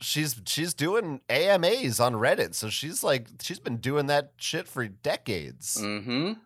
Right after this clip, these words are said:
Speaker 1: That's pretty cool. Uh, I, that's, I mean, the fact that these people were just like, "Hey, hey, can you put my name in a book?" <laughs> And she agreed to it is
Speaker 2: Yeah.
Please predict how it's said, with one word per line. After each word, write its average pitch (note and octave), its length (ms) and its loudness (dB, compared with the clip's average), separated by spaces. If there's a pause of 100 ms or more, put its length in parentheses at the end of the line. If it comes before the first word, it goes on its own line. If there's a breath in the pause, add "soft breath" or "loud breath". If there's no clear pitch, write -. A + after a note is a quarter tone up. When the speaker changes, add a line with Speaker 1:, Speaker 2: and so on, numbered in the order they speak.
(960 loud breath)
Speaker 1:
That's D#3+ 260 -10
pretty B2 240 -6
cool. F#2 520 -2 (640 soft breath)
Uh, G#2+ 200 0 (180)
I, D3 220 8 (100)
that's, D3+ 420 4
I C#3+ 100 6
mean, D3 140 0
the C#3 80 -2
fact D#3 340 4
that C#3+ 140 -4
these C3+ 200 -4 (260)
people D3 280 -4
were A2+ 160 2
just A2 200 -4
like, A#2 340 4
"Hey, D3 580 6 (760)
hey, F#3 220 10
can F#3 200 2
you F3+ 100 4
put G#3+ 280 4
my F#3 300 8
name G#3 300 4
in G#3 120 6
a F#3 80 8
book?" F#3 500 6 (140)
<laughs> - 120 -6
And F#3+ 140 0
she F#3+ 240 0
agreed C#3 600 0
to A#2+ 200 2
it G#2 260 0
is A2+ 160 0
Speaker 2:
Yeah. A3 300 6